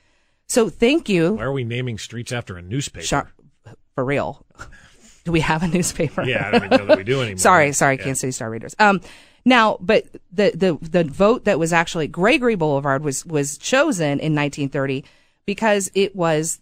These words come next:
Speaker 1: the first mayor of Kansas City. And, you know, and then you get into, like, if you're gonna start stripping streets of names, it's like Kansas City, part of what made Kansas City grow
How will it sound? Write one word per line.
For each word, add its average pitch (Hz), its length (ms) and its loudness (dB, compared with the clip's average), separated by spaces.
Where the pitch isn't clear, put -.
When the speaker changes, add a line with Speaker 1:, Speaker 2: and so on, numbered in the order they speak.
Speaker 1:
the 185 140 0
first 202 340 -2
mayor 226 180 0
of 220 60 -6
Kansas 247 360 -2
City. - 440 -6
And, 208 300 0
you 240 60 2
know, 226 120 2
and 233 160 2
then 262 100 4
you 254 100 0
get 240 120 2
into, 240 360 0
like, 190 180 -2
if 190 160 -6
you're 233 80 -4
gonna 214 220 0
start - 340 -6
stripping 208 540 -4
streets 196 320 -8
of 160 100 -8
names, 180 320 -4
it's 151 100 -14
like 170 240 -4
Kansas 285 320 0
City, 226 240 -2
part 233 260 2
of 196 140 -4
what 185 240 0
made 170 300 0
Kansas 160 320 -4
City 156 180 -4
grow 135 560 -4